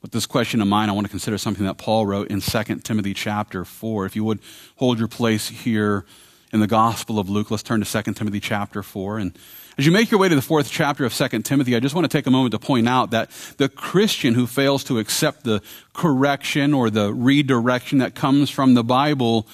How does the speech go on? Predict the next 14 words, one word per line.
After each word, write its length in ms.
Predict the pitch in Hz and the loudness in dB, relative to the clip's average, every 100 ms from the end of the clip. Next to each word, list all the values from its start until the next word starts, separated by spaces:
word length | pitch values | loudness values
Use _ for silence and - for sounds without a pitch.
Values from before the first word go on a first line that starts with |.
| - - - _ - | -20 -20 -20 _ 0
this 160 | 156 | 2
is 100 | 214 | 4
the 80 | 233 | 2
believer 540 | 196 202 208 226 180 | 2 2 4 4 4
who 100 | 151 | 4
will 180 | 160 151 | 4 6
also 380 | 143 165 160 160 | 4 4 2 -2
fail 520 | - - 175 180 151 | -2 0 2 4 2
to 120 | - | 0
become 720 | 139 139 - 147 143 135 131 143 | 0 0 2 2 6 6 6 4
mature 840 | 131 - - 165 175 135 117 117 - - - - - | 0 0 -2 2 2 4 2 2 -2 -18 -20 -12 0
in 200 | 139 135 | 4 4
the 80 | |
Lord. 560 | 131 143 147 107 107 - | 4 2 2 0 -4 -18